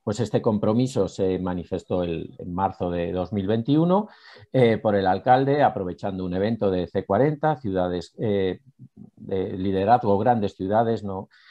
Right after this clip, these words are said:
Eh, de, de liderazgo en materia de cambio climático y el, y el objetivo un poco que planteábamos era este, tan, bueno, pues tan, tan ambicioso realmente de, de reducir un sesenta y cinco por ciento las emisiones de gases de efecto invernadero,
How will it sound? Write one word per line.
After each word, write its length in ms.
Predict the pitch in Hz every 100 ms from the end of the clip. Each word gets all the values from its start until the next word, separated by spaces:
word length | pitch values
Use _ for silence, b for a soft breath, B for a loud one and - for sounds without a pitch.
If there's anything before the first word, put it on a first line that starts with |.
| 131
Eh, 560 | - 131 107 101 98 98
de, 340 | 104 101 95 95
de 320 | 98 95 92
liderazgo 640 | 90 90 95 107 117 113 95
en 80 |
materia 380 | 90 85 95 95
de 80 | 98
cambio 280 | 110 117 123
climático 640 | 139 139 147 151 147 165
y 100 | 123
el, 140 | 85 - _
y 80 | 98
el 120 | 90
objetivo 380 | 85 101 101 95
un 120 | 92
poco 220 | - 101
que 120 | 104
planteábamos 800 | 92 98 90 101 92 95 101 107 B B B B B -
era 220 | 123 110
este, 260 | 113 - 101
tan, 380 | 98 90 85 -
bueno, 320 | 139 - 104 -
pues 140 | - -
tan, 260 | 98 90
tan 180 | - 110
ambicioso 600 | 101 98 98 127 127 107
realmente 560 | 104 107 104 104 107 117
de, 180 | 107 101
de 160 | 101
reducir 540 | 101 98 92 - 98 98
un 100 | 98
sesenta 360 | - 107 98
y 40 | 98
cinco 300 | 101 101 -
por 160 | 104
ciento 340 | - 113 110 92
las 380 | 90 82 -
emisiones 480 | 120 95 87 101 95
de 80 | 98
gases 260 | 95 - 98
de 60 |
efecto 260 | 98 101 101
invernadero, 640 | 98 95 101 101 117 139